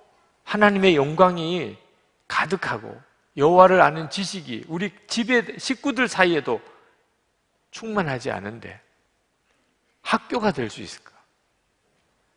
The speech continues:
내 직장이 될 수 있을까? 내가 사는 아파트 단지 그 안에 사는 모든 사람들이 정말 하나님의 영광을 보고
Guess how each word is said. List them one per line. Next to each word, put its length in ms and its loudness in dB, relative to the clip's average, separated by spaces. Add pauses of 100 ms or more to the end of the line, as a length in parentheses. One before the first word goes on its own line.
내 180 2
직장이 560 0
될 180 -6
수 140 -14
있을까? 360 -18 (720)
내가 320 8
사는 320 2
아파트 440 4
단지 680 -10 (1160)
그 220 2
안에 280 4
사는 320 -4
모든 340 -2
사람들이 680 -4
정말 320 -2
하나님의 460 0
영광을 460 4
보고 320 -6